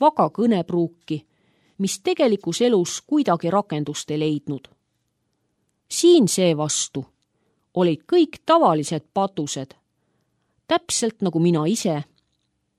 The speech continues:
ja me kõik vajasime paremaks saamiseks Jumala armu, nagu ütleb pühakiri. Rootsis kehtiva ettekujutuse järgi ei läinud nendel talu jumalateenistustel sugugi kõik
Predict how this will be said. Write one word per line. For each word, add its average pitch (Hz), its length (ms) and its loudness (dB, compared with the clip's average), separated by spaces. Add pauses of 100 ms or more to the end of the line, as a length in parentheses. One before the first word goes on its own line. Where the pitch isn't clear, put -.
(140)
ja 180 120 0
me 170 120 0
kõik 320 380 0
vajasime 175 500 0
paremaks 233 680 -2
saamiseks 165 800 -6
Jumala 180 540 2
armu, 135 340 -6 (640)
nagu 160 220 -2
ütleb 156 380 -8
pühakiri. 143 600 -4 (2250)
Rootsis 370 460 2
kehtiva 277 460 0
ettekujutuse 247 800 0
järgi 214 480 0 (320)
ei 196 160 2
läinud 262 380 2
nendel 202 400 0 (100)
talu 269 300 4
jumalateenistustel 190 1300 2 (320)
sugugi 254 460 2
kõik - 420 0